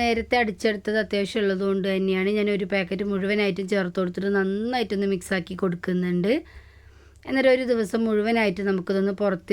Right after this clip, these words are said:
വെച്ച് കൊടുക്കാം. നന്നായിട്ട് വെയിലുള്ള സമയത്താണെങ്കിൽ വളരെ പെട്ടെന്ന് നമുക്കിത് സെറ്റായി കിട്ടും ട്ടോ. അപ്പം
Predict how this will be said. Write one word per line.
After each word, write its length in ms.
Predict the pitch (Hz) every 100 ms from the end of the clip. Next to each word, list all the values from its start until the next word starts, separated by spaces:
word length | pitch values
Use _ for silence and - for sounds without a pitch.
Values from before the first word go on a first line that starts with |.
| 196
വെച്ച് 180 | 170 190
കൊടുക്കാം. 320 | 180 - 202 285 - - - -
നന്നായിട്ട് 460 | 208 226 262 269 285 240
വെയിലുള്ള 400 | 214 214 220 220 220
സമയത്താണെങ്കിൽ 680 | 208 196 180 208 196 196 262 269
വളരെ 240 | 208 202 214
പെട്ടെന്ന് 400 | 214 190 - 214 226
നമുക്കിത് 280 | 180 196 196
സെറ്റായി 420 | 208 185 196 180 175
കിട്ടും 260 | 180 175 170
ട്ടോ. 140 | 175 180 165 - - _ _ _ _ _ _ _ _ _ _ _ _ _ _ - _ _ - - - - 262
അപ്പം 160 | 269